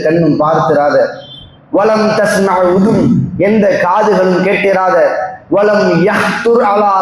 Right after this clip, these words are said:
கல்பி பஷர்", எந்த மனிதருடைய உள்ளமும் கற்பனை செய்ய முடியாத சுவனத்தை, இன்பத்தை, சந்தோஷத்தை முதலாவது படித்தரத்தில் இருப்பவர்களுக்காக தயார்படுத்தி வைத்திருக்கிறேன் அப்படின்னு அல்லாஹ் சொல்றான். அல்லாஹ் நாடி நன்மையை செய்து,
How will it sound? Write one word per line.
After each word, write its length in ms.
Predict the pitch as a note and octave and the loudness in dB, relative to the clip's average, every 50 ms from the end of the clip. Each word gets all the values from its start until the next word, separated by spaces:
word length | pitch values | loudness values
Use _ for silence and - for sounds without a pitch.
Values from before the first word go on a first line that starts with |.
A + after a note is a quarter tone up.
| F#3 F#3+ F#3+ | 0 0 0
கல்பி 340 | G#3+ A3 A3 G#3+ F#3+ F#3+ F3+ F3 | 0 0 0 0 0 0 0 0
பஷர்", 340 | F3+ - F#3 G3 F3+ D3+ C#3 C3 - - - - - - - - | 0 0 0 0 0 0 -2 -6 -8 -12 -18 -20 -20 -20 -18 -4
எந்த 380 | - D#3+ F#3 G3+ G3+ G3+ G3 G3 F3+ | -2 0 2 2 2 2 2 2 2
மனிதருடைய 760 | E3 E3 F3 G3 G#3 G3+ G#3 G#3 G3 G3 F#3 F#3 F3 E3+ F3 E3 | 2 0 0 0 2 2 2 2 2 0 0 0 0 2 0 2
உள்ளமும் 580 | D#3+ F3 G3 G#3+ A3 A3 G#3+ G#3 G3 F#3+ F#3 F3+ - | 2 0 0 0 0 0 0 0 0 0 -2 -2 -2
கற்பனை 460 | E3 E3+ - - - G#3+ G#3+ G#3+ G#3+ G#3+ G#3 | -2 -2 0 0 -2 -2 0 0 0 0 0
செய்ய 240 | G#3+ G#3 G#3 G3+ G#3 | 0 0 0 0 0
முடியாத 520 | G3 F#3+ F#3 F#3+ G3 G#3 G3+ G3+ G3 F#3+ F#3+ F3+ F3+ - | 0 0 2 2 2 2 2 2 2 2 2 0 0 0
சுவனத்தை, 540 | F3+ G3 G#3+ A#3 B3 A#3+ A#3+ A#3+ B3+ A#3+ A#3 G#3 - B3 - - - - - - - - F3+ A3 | 0 0 0 0 0 0 0 2 2 2 2 0 -2 -4 -6 -10 -12 -16 -20 -20 -8 -4 -2 0
இன்பத்தை, 480 | B3+ C4 B3 B3+ - - B3+ B3+ A#3+ A#3+ G#3 E3+ - - A#3 - - - - - - | 2 2 2 2 2 2 2 2 2 2 0 -2 -4 -6 -8 -10 -14 -16 -10 -6 -2
சந்தோஷத்தை 720 | G#3 A3+ A#3 B3 C4 C4 C4 C4 C4 B3 B3+ B3 C4+ C4 B3+ A#3+ - - - C4 A#3 - - - - - | 0 2 2 2 2 2 2 2 0 0 2 2 2 2 2 2 0 -2 -4 -6 -10 -10 -16 -20 -8 -4
முதலாவது 560 | - E3 F3+ F#3 F#3+ F#3 F#3 F3+ F3 F3 F3 F3 | 0 0 2 2 2 2 2 2 2 0 0 0
படித்தரத்தில் 600 | D#3+ D#3+ F3 F3+ F3+ F#3+ F3 E3+ E3+ E3+ E3+ D#3+ E3 | 0 0 0 0 0 0 0 0 0 0 0 0 2
இருப்பவர்களுக்காக 800 | E3+ - - F#3 E3+ E3 E3 D3+ D#3 D#3 D3+ D#3 E3 E3+ F3 E3 D#3 C#3 | 0 0 0 0 2 2 2 2 2 0 0 0 -2 0 0 0 0 0
தயார்படுத்தி 540 | D3 D#3 E3 F3+ F3 E3+ E3+ D3+ - - E3 | 2 2 2 0 0 0 -2 -2 -2 -2 -2
வைத்திருக்கிறேன் 540 | D3+ C#3 B2 - C3 B2 A#2+ B2+ B2+ B2 A#2 | -2 -2 -2 -4 -10 -6 -2 0 0 0 0
அப்படின்னு 300 | - A#2 A2+ A#2+ C3+ C3 A#2 | -4 -10 -8 -4 -2 -2 -2
அல்லாஹ் 200 | A2 G#2+ - - | -4 -6 -8 -10
சொல்றான். 260 | A2 G#2+ G2+ - - - - - _ - _ _ _ _ _ _ _ - | -16 -16 -16 -18 -20 -20 -20 -20 _ -20 _ _ _ _ _ _ _ -2
அல்லாஹ் 300 | C3 D3 D3 C#3+ C#3 - A#2+ | 0 0 0 0 0 0 -2
நாடி 340 | A#2+ B2 B2+ C#3 C3+ C#3 D3 D3 C#3+ C#3 C#3 - - - - - - - _ - C3+ | -2 -2 -2 -2 0 -2 -2 -2 -4 -8 -14 -16 -18 -20 -20 -20 -20 -20 _ -8 -4
நன்மையை 400 | C#3+ D#3 E3+ E3 D#3+ D3+ C#3+ C#3 B2+ | -2 0 0 0 0 0 0 0 0
செய்து, 340 | C3 C3+ C3+ C#3 C3+ C#3+ | 0 0 0 0 0 0